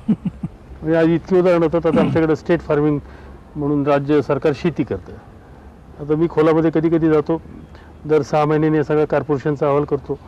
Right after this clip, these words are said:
Speaker 2: अहवाल घेतो आणि त्याच्यामध्ये, अहवालामध्ये काय मला बघायला मिळतं सगळा रिव्ह्यू घेताना, आता मला स्टेट फार्मिंगमध्ये आढळलं की आमचा गेल्या वर्षी कडबा सगळा कुजून गेला.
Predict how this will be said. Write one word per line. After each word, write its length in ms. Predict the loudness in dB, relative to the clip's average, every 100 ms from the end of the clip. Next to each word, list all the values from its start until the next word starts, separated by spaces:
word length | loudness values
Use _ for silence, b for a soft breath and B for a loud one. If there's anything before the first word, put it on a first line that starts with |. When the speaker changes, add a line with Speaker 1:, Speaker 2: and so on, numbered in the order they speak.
| B B B -20 -16 -6
Speaker 2:
अहवाल 300 | 0 4 4
घेतो 240 | 4 2 2
आणि 100 | 0
त्याच्यामध्ये, 520 | 0 0 2 2 0 -2
अहवालामध्ये 440 | 0 4 4 4 4
काय 140 | 4
मला 180 | 4 4
बघायला 240 | 4 4
मिळतं 220 | 2 0 0
सगळा 180 | 2
रिव्ह्यू 220 | 2 2 0
घेताना, 340 | -2 -4 -8 -10 B B B -8
आता 160 | -2
मला 180 | 2 2
स्टेट 260 | 2 0 0
फार्मिंगमध्ये 500 | -2 0 0 0 0
आढळलं 320 | 0 -2 -2
की 100 | -2
आमचा 260 | -4 -2 -2
गेल्या 240 | 0 0
वर्षी 180 | 0 -2
कडबा 280 | 0 2 0
सगळा 260 | 0 -2
कुजून 340 | -2 -4 -4 -6
गेला. 280 | -10 -14